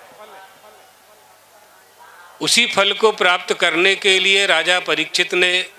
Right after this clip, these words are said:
उपवास का आश्रय लिया और उनके जन्मांतर के पुण्य थे कि सुखदेव जी महाराज मिल गए उन्हें। और उन्होंने अपने मुखारविंद से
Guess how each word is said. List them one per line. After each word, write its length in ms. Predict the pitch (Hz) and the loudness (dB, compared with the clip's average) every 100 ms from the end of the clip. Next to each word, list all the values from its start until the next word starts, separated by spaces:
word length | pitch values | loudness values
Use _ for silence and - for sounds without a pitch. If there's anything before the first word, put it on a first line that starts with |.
| - 180 - - - - - - - | -20 -20 -20 -20 -20 -20 -20 -20 -10
उपवास 520 | 170 185 180 180 - | -6 -2 0 2 0
का 180 | - 185 | 0 2
आश्रय 440 | 147 143 180 180 156 | 2 0 0 0 0
लिया 340 | 139 151 170 180 175 147 165 175 - - 156 - - - - - - - - | 2 2 2 0 -4 -16 -20 -20 -20 -20 -20 -20 -20 -20 -20 -20 -20 -12 0
और 240 | 185 196 | 2 2
उनके 320 | 180 175 196 | 0 2 2
जन्मांतर 680 | 170 165 170 180 185 190 185 | 2 2 2 2 2 0 -2
के 200 | 180 185 | 0 -2
पुण्य 400 | 160 156 185 180 | 0 0 2 0
थे 440 | - 160 180 180 | 0 2 2 0
कि 320 | 175 - 170 | -6 -14 -6
सुखदेव 400 | 160 160 151 165 | -4 -4 0 0
जी 160 | 165 175 | 0 0
महाराज 400 | 143 147 151 147 | 0 2 0 -2
मिल 220 | 135 135 | -2 -2
गए 240 | 151 160 160 | 0 0 0
उन्हें। 580 | 156 151 165 170 - - - - - - - - - - - - - - - - - - | -2 0 -2 -4 -12 -20 -20 -20 -20 -20 -20 -20 -20 -20 -20 -20 -20 -20 -20 -20 -20 -8
और 160 | 147 156 | -2 0
उन्होंने 380 | 147 139 151 143 | 2 2 2 2
अपने 300 | 143 147 143 | 0 -2 -2
मुखारविंद 760 | 127 - 143 175 151 143 139 | -2 -2 0 2 0 -2 0
से 380 | 135 139 131 131 | 0 0 -2 -4